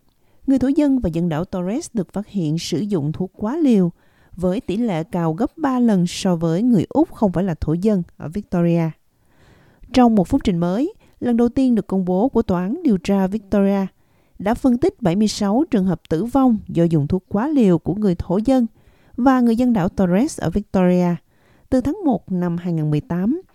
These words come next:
đến tháng mười hai năm hai ngàn hai mươi mốt. Báo cáo cho thấy, đàn ông thổ dân có nguy cơ tử vong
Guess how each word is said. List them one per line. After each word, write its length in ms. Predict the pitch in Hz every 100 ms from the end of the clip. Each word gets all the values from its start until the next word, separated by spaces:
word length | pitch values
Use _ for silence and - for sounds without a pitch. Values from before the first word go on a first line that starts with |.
| _
đến 220 | - 175 240
tháng 240 | 247 359
mười 200 | 277 185
hai 360 | - 240 233 208 -
năm 280 | 180 175 170
hai 200 | 175 175
ngàn 260 | 165 147 135
hai 180 | - 170
mươi 120 | 160
mốt. 220 | 160 226 - _ _ _ _ _ _ _ _ -
Báo 140 | 190
cáo 240 | 220 196 285
cho 160 | -
thấy, 360 | 214 190 196 302 - _ _ _
đàn 180 | 160 160
ông 140 | 175
thổ 140 | 175 170
dân 280 | 202 208
có 100 | 196
nguy 160 | 220 208
cơ 200 | - 190 -
tử 160 | 170 208
vong 320 | 269 269